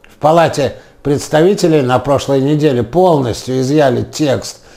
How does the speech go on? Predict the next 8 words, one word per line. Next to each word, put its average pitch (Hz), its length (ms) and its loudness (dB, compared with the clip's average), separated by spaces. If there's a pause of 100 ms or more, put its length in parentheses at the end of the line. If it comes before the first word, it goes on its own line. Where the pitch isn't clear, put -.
(140)
из 131 180 -4
принятого 147 500 0
уже 131 300 2
в - 100 -10
Сенате 147 640 0
закона 120 640 0 (400)
о 123 160 2
собственности 117 880 -2